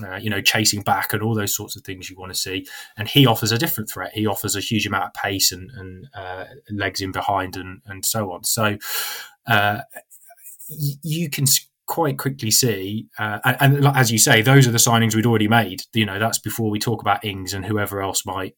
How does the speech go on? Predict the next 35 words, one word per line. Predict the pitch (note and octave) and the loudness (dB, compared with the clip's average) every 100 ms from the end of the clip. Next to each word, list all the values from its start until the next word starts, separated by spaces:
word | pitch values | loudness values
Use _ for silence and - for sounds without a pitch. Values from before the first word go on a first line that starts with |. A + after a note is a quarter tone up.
| _ | _
might | G2+ F#2+ - | -8 -8 -10
come | G#2 A2+ | -4 -2
in, | G#2 F2+ F#2 - - - - _ | -2 -6 -12 -18 -16 -18 -20 _
that | G#2+ G2+ - - | -6 -6 -10 -8
despite | B2 - - - C3 A#2 G#2+ _ _ B2+ | 0 0 0 0 0 0 -4 _ _ -4
losing | A2 A2 G#2+ G2 F2+ F#2+ G2+ G#2+ _ - | 2 2 2 -2 -6 -6 -8 -10 _ -2
our | F#2+ | -2
talisman | F#2 G2 G2 F#2 F2+ F2+ F#2 G2 | 0 0 0 -2 -6 -6 -8 -8
and | G#2 G2 | -4 -4
a | F#2+ | -2
world-class | F#2+ F#2 - F#2 - | -2 -4 -4 -6 -6
player, | - G2+ F2+ E2 G2+ - - - _ _ | -6 -6 -6 -6 -10 -10 -12 -12 _ _
there | A2 F#2+ | -2 0
is | F#2+ | -2
a | F#2 | -4
path | - G#2+ G2 - | -4 -2 -2 -6
to | - F#2+ | -8 -6
being | F#2+ F#2 F#2 | -4 -4 -6
a | F2+ F#2+ | -6 -6
better | F#2+ F2+ G2+ F#2 | -6 -4 -4 -4
overall | F#2 F#2+ F#2 F#2 F2+ F2+ F2+ _ _ | -4 -6 -6 -6 -6 -8 -12 _ _
side | - - F#2 E2+ E2+ F2 - _ | 0 2 0 -4 -6 -10 -12 _
as | F#2+ F2+ | -12 -10
a | F2+ | -8
result | F2 G2+ G2 | -6 -6 -6
of | F#2 | -10
that. | F2 F2 | -8 -2
Now, | G#2+ A2+ | 2 6
one | B2+ A2 | 6 4
thing | G#2 | 0
I | G2 | 0
will | G#2+ G2+ | 0 2
say | - E2+ F2+ | 0 -2 -6
is, | F2+ G2 - - - - _ - | -4 -2 -4 -6 -18 -20 _ -6
um, | G2 F#2 F#2 F2+ | -2 -2 -4 -10